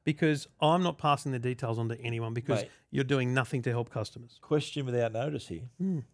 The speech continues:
Speaker 2: you remember the other day you told me that there was gonna be a story in the media section about,
Speaker 1: Yeah,
Speaker 2: um,
Speaker 1: it, it's
Speaker 2: did,
Speaker 1: coming.
Speaker 2: was that published or
Speaker 1: No,
Speaker 2: not? It's
Speaker 1: no,
Speaker 2: not in there?
Speaker 1: no, I
Speaker 2: Okay.
Speaker 1: think
Speaker 2: Oh, right. So wasn't it supposed to be last,
Speaker 1: It
Speaker 2: earlier
Speaker 1: was,
Speaker 2: this
Speaker 1: but
Speaker 2: week?
Speaker 1: there was another big story hit on
Speaker 2: Ah,
Speaker 1: Monday, yeah.
Speaker 2: really? So they've spi-, they spiked us, did they? They
Speaker 1: Yeah.
Speaker 2: spiked you.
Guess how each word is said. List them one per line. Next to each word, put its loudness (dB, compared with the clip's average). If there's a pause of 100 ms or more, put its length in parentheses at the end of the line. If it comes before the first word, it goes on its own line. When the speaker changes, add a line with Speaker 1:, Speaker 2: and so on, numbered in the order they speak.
(100)
Speaker 2:
you -4
remember 0
the 2
other 0
day 0
you -4
told -2
me -2
that -4
there 0
was -4
gonna -4
be -2
a -4
story -4
in -4
the -6
media -2
section -8
about, -2
Speaker 1:
Yeah, 2
Speaker 2:
um, 0
Speaker 1:
it, -2
it's 0
Speaker 2:
did, -6
Speaker 1:
coming. -2
Speaker 2:
was 2
that 2
published -2
or 0
Speaker 1:
No, 4
Speaker 2:
not? -2
It's -4
Speaker 1:
no, 2
Speaker 2:
not 0
in -2
there? -2
Speaker 1:
no, -6
I -4
Speaker 2:
Okay. -4
Speaker 1:
think -6 (180)
Speaker 2:
Oh, 4
right. 4
So 0
wasn't -4
it -12
supposed 0
to -14
be -2
last, -2
Speaker 1:
It -16 (120)
Speaker 2:
earlier 4
Speaker 1:
was, 4
Speaker 2:
this -10
Speaker 1:
but -2
Speaker 2:
week? 0
Speaker 1:
there 2
was 0
another 0
big -6
story -4
hit -4
on -6
Speaker 2:
Ah, 0
Speaker 1:
Monday, -2
yeah. -6
Speaker 2:
really? -4
So -8
they've -6
spi-, -10
they -4
spiked -8
us, -14
did -14
they? -10 (160)
They -6
Speaker 1:
Yeah. -2
Speaker 2:
spiked -4
you. -8